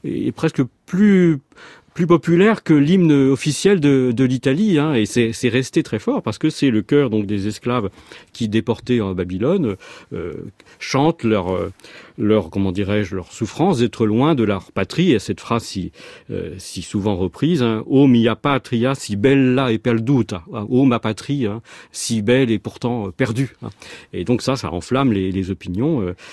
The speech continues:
et tout le monde connaît. Alors ce, euh, le, on a joué sur le mot de Verdi, le compositeur, V E R D I, D-I,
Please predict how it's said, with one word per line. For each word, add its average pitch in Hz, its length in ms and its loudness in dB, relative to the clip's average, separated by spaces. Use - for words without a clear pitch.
et 107 160 0
tout 110 140 -4
le 113 60 4
monde 113 160 0
connaît. 117 320 0
Alors 101 200 -2
ce, - 120 -6
euh, 90 80 -4
le, 104 580 -8
on 98 140 -6
a 95 80 -2
joué 110 220 4
sur 101 180 -4
le 101 100 2
mot 120 200 4
de 110 100 2
Verdi, 120 560 2
le 101 100 -2
compositeur, 101 760 -2
V 110 300 2
E 117 240 0
R 107 40 -6
D 98 120 -4
I, 92 260 -4
D-I, 113 440 0